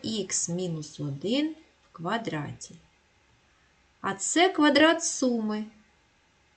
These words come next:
ікс плюс один в квадраті.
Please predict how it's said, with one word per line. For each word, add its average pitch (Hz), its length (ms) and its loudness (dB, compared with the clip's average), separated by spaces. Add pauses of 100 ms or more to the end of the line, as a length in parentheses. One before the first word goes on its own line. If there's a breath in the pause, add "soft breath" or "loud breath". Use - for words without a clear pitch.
(200)
ікс 294 440 2
плюс 226 540 -2
один 190 420 -2
в 175 120 -14
квадраті. 175 760 -6